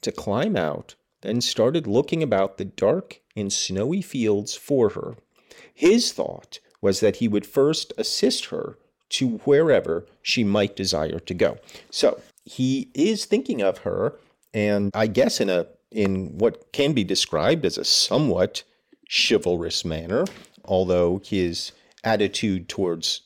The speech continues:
Sparser does not seem to be particularly chivalrous, but maybe men don't need chivalry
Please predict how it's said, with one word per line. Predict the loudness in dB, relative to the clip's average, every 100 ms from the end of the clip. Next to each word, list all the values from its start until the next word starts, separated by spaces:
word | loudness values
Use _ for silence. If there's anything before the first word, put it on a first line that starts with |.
| _
Sparser | -8 0 2 2 2 0
does | -2 -4 -6
not | -8 -8
seem | -8 -8
to | -8
be | -10
particularly | -10 -6 0 2 2
chivalrous, | -2 -2 0 0 -2
but | -2 -4
maybe | -2 -4 -2
men | 0 0
don't | 0 0 0
need | -2 -2
chivalry | 0 0 2 0 0 -4